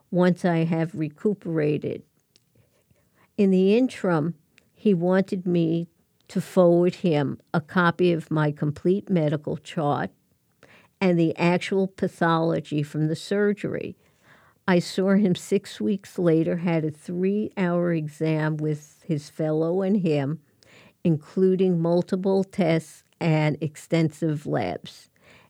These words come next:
At the end of the exam, he said that he believed I didn't need a bone marrow transplant, but in fact that I had a rare hematological disorder.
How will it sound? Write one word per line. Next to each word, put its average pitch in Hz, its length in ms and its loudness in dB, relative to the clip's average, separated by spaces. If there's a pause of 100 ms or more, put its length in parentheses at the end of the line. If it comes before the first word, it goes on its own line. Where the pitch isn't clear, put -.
(280)
At 190 160 0
the 196 200 2
end 214 180 2
of 220 140 2
the 208 200 2
exam, 175 800 0 (420)
he - 220 -4
said 196 440 0
that 175 260 2
he 170 500 -2 (100)
believed 190 560 -2
I 170 180 2
didn't 190 440 0
need 180 240 2
a 165 40 0
bone 170 360 2
marrow 156 320 2
transplant, 160 960 -4 (380)
but 180 160 4
in 165 160 4
fact 170 500 0 (120)
that 170 200 0
I 156 260 0
had 160 460 -2 (120)
a 160 160 2
rare 170 380 0
hematological 160 1120 -4
disorder. - 640 -6